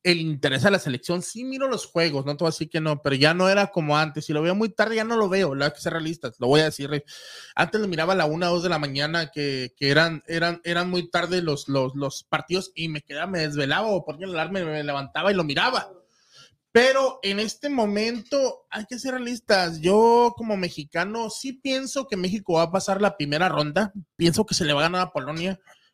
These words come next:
que por ahí le puede sacar un empate a Argentina y le vas a ganar al tercer juego que es contra Arabia Saudita, ¿no?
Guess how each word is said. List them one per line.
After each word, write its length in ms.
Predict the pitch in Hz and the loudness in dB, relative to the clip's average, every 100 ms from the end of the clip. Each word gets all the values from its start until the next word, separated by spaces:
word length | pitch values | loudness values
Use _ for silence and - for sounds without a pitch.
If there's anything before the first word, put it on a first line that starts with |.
| _ | _
que 100 | 170 | 2
por 160 | 147 156 | 4 4
ahí 140 | 165 | 4
le 100 | 202 | 0
puede 160 | 202 202 | 0 -2
sacar 220 | 175 151 | 0 2
un 60 | 196 | 2
empate 320 | 180 180 190 | 2 0 0
a 20 | |
Argentina 360 | 151 135 170 196 | 0 0 0 4
y 20 | |
le 80 | 151 | 2
vas 160 | 147 | 2
a 20 | |
ganar 480 | 175 139 139 160 170 - | -2 0 0 0 -4 -4
al 380 | 165 151 143 - | -2 -2 -4 -6
tercer 260 | 139 160 | -6 -4
juego 220 | 175 180 | -2 -2
que 80 | 185 | -2
es 60 | - | -4
contra 280 | 190 131 127 | -4 -2 0
Arabia 180 | 175 | 0
Saudita, 380 | 190 135 117 - | -2 -6 -6 -6
¿no? 180 | 175 | -8